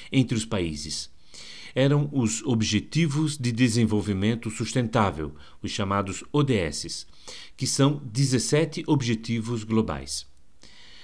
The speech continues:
É uma agenda de trabalho que também ficou conhecida como Agenda vinte e trinta ou Agenda dois mil e trinta.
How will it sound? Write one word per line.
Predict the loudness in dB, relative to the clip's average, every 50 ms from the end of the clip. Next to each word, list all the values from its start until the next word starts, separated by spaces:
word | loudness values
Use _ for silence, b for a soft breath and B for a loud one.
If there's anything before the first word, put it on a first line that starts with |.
| B B
É | B 2 4
uma | 4 6 4
agenda | 6 6 4 4 4 4
de | 2 2
trabalho | 2 2 2 4 2 2 2 0 0 -2 -6 -8 -10
que | -8 -4
também | 2 4 4 6 6 4
ficou | 2 4 4 2 4
conhecida | 6 2 2 2 2 2 2 2
como | 2 2 2 2 2
Agenda | 2 4 4 2 4 4 2 0
vinte | 0 2 2 0 2 0 -4
e | -6
trinta | 0 2 4 4 4 4 2 0 -2 -4 -2
ou | 0 2 2
Agenda | 2 2 2 0 2 2 0
dois | 2 2 0 2
mil | 4 4 4 4
e | 2
trinta. | 2 0 2 2 2 2 0 -2 -8 -10 -10